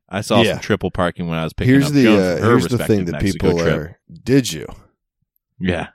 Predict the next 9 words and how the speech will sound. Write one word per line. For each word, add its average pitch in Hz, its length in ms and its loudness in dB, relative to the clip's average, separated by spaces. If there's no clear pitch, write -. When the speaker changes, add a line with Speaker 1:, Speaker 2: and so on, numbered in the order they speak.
Speaker 2:
Dude, 92 160 -2
I 110 160 2
am 107 100 0
tired 95 460 2
of 82 80 -8
fucking 82 680 -4
the 80 600 -4
traffic - 480 -2
cops 87 460 -4